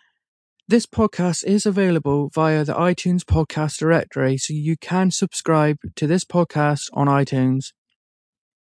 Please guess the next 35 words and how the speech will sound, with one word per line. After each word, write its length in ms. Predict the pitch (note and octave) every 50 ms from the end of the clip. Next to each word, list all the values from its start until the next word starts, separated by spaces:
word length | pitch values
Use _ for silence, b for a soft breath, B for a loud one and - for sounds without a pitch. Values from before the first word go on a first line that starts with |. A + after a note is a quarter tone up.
| _ _ _ _ _ _ _ _ _ - -
If 220 | G3 F#3+ - -
you 140 | A3 A3 F#3
have 280 | F#3 G3+ G3+ F#3+ F3+ -
any 200 | - G#3 G#3+ G#3
suggestions 880 | - - G3+ - F#3 F3 F3 - - - D#3+ D3+ D#3 E3 E3+ E3+ - b b b b b b b b b b
for 80 | - D3+
the 100 | D#3 D#3
next 300 | F3 G3 G3 - - G3
episode 400 | F3+ - - - D#3 C#3 C#3 D3+
or 60 | D3
just 280 | - F3+ D3+ - -
the 80 | - D3+
podcast 560 | - - D#3+ D3+ - - D3+ C#3+ C3+ - -
in 80 | D3 C#3
general, 500 | C3 E3 F#3 F#3+ E3+ D3 C#3 C3+ C#3+ C#3+ b b b b b b b
then 240 | - D#3+ D#3 D#3 D3+
you 160 | D#3+ E3+ F3
can 240 | - - E3 D3+ -
email 360 | - G#3 G#3 F#3 E3 D3+ C#3+
me 180 | C#3 C#3+ C#3 C#3+
at 120 | C3+ -
love 280 | - D#3 F#3 F#3+ F#3+ -
horror 360 | - - - F3+ F3 E3+ E3
podcast 680 | - - - F3+ E3+ - - - C#3+ C3+ C3 C3+ C3+ - - -
at 140 | - - - -
yahoo 560 | - D#3+ D3+ D3+ C#3+ - F3+ F3 F3 F#3 F3+
dot 200 | - - - -
co 140 | - - E3
dot 180 | D#3 D#3+ - -
U 120 | D#3+ D#3+
K. 380 | - - D#3 D3+ C#3+ C#3 C3+ C#3 B B B B B B B
That's 200 | - D3+ - -
Love 420 | - F#3+ E3 E3+ F#3 G3 G#3 G3 - - -
Horror 220 | - F3+ F3+ F3+ E3+
Podcast, 680 | - - F3+ E3+ D#3 - - C3+ B2+ C3 C3+ C3